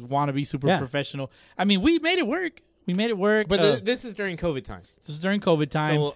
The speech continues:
Speaker 3: of course,
Speaker 1: <laughs> And we were,
Speaker 3: in-house was
Speaker 1: of course, of course, the three of us were in person. You know, like, we, we shouldn't have been, but we were.
Speaker 3: Yeah.
Speaker 1: <laughs> You know, we made it work. Um,
Speaker 2: Whatever.
Speaker 1: uh, Jesse Chavez, you know, was kicking back some Coronas at his, in, in his own place. Um,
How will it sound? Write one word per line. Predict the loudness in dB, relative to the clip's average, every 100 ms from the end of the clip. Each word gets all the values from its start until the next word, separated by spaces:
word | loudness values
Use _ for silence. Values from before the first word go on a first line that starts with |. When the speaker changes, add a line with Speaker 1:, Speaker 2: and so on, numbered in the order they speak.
| -6
Speaker 3:
of | -2
course, | 4 4 4
Speaker 1:
<laughs> | 4
And | 4
we | 6 6
were, |
Speaker 3:
in-house | 6 6 4 2 0
was | 2 2
Speaker 1:
of | 4
course, | 4 4
of | 0 2
course, | 2 2
the | 0
three | 2 4
of | 4
us | 2
were | 2 0
in | 0
person. | 0 -2 -2 -8 -8
You | -10
know, | -12
like, | -12 -14
we, | -14 -14
we | -14
shouldn't | -12 -10 -10
have | -8
been, | -6 -4
but | -4
we | -2
were. | -4 -6 -10
Speaker 3:
Yeah. | -6 -2 -2 -2 -4
Speaker 1:
<laughs> |
You | -4
know, | -2 -2
we | -2
made | -2 -2
it | -2
work. | -4 -6 -4
Um, | -2 0 -2
Speaker 2:
Whatever. | -4 -6 -6 -10 -12 -14 -8
Speaker 1:
uh, | -6 -4
Jesse | -6 -8
Chavez, | -6 -6 -4 -6 -8 -8
you | -6
know, |
was | -8 -12 -10
kicking | -6 -4
back | -2 -2
some | -4
Coronas | -4 -2 0 0 -2 -4 -10 _ -10
at | -4
his, | -2 -2
in, | -2
in | -4 -4 -4
his | -2 -2
own | -2
place. | -2 -2 -4 -8 _ _ _ _ -4
Um, | -2 -2 -4